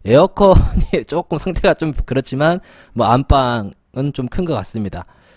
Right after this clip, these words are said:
그리고 여기 싱크대 깔끔하게 했네요. 그래서 영상으로, 어, 짧게 보시면 이제 바로 정면에 보이는 게 안방 에어컨 있는, 그리고 정구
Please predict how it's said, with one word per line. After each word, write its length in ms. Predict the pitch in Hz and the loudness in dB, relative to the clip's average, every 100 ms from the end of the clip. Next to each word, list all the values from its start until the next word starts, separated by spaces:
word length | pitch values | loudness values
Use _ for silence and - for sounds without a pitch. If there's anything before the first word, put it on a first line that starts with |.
| _ - | _ -10
그리고 720 | 107 107 110 156 175 180 160 | -6 -4 -2 0 2 0 -2
여기 160 | 101 101 | -4 -4
싱크대 580 | - 185 156 101 85 - | -4 -2 -2 -4 -8 -14
깔끔하게 1040 | - 123 - 139 113 104 107 107 107 110 - | -12 -10 -6 -4 -2 -2 -4 -4 -4 -4 -4
했네요. 320 | 160 120 92 | -4 -6 -6
그래서 320 | 104 107 107 | -8 -6 -4
영상으로, 800 | 101 117 160 151 139 120 127 196 208 _ _ _ - | -2 -2 0 0 0 0 0 -2 -4 _ _ _ -18
어, 140 | 76 | -16
짧게 380 | - - 160 151 | -12 -12 -8 -2
보시면 600 | - 98 107 135 196 220 - _ _ _ _ _ _ - | -2 -2 -4 -2 -2 -4 -12 _ _ _ _ _ _ -12
이제 140 | 92 | -6
바로 260 | 104 - 139 | 0 2 2
정면에 380 | - 143 165 156 | 0 2 2 2
보이는 400 | 127 120 107 110 | 2 0 -2 -2
게 280 | 139 185 233 _ _ | 0 0 0 _ _
안방 360 | 104 127 127 107 | -4 0 0 0
에어컨 320 | 107 113 117 | -4 -4 -6
있는, 380 | 90 98 156 233 - _ _ | -6 -6 -4 -6 -12 _ _
그리고 240 | 98 104 | -6 -4
정구 640 | 110 117 123 123 156 202 | 0 0 0 0 2 2